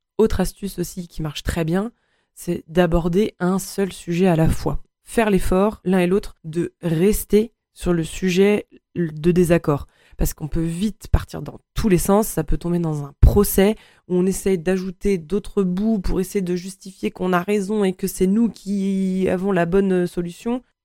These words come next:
Et au final, l'autre se sent sur le banc des accusés et on a besoin de se justifier. Et là, la, le, la communication, le lien, l'empathie, tout ça, c'est coupé.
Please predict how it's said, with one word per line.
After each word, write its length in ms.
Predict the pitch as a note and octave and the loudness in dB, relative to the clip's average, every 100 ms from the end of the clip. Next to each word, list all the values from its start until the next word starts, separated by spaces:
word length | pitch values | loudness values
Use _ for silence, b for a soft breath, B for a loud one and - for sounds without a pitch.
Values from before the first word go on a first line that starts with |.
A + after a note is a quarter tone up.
| - | -2
Et 40 | |
au 60 | F3 | 0
final, 300 | - G3+ G#3 | 2 2 2
l'autre 500 | E3 F#3 G#3 - E3+ | 4 4 4 0 -6
se 140 | F3 | -6
sent 180 | - G3 | -4 -2
sur 140 | F#3+ | 2
le 80 | E3 | 2
banc 140 | F3 G3 | 4 4
des 180 | F3 | 4
accusés 960 | D#3+ - D#3+ E3+ G#3+ G#3+ E3+ D#3 D3+ D3 | 2 -2 -4 0 2 2 2 2 0 0
et 60 | C#3+ - - | -4 -8 -10
on 120 | D#3+ | -4
a 40 | D#3+ | 0
besoin 180 | D#3+ | 0
de 60 | E3 | 0
se 80 | D#3+ | -2
justifier. 640 | D3+ D3 D3 - F#3+ F3+ | -4 -8 -16 -4 2 4
Et 40 | D3+ | 4
là, 140 | D#3 | 4
la, 200 | D#3 C#3 | 2 0
le, 380 | F2 - - - | -4 -8 -10 -8
la 100 | - | -8
communication, 760 | D#3 E3+ E3+ E3 D#3 D3 G3 F#3+ | 0 2 2 0 -2 -2 0 4
le 160 | E3 | 4
lien, 320 | D3 C#3+ F#3+ F#3 | 2 2 2 2
l'empathie, 500 | D3+ D3+ - F#3+ F#3 | 2 0 0 -8 -10
tout 160 | - | -12
ça, 180 | - G3 | -6 -6
c'est 340 | - D3+ C#3+ C#3+ | -2 -2 -2 -4
coupé. 280 | G3 D3 | 0 0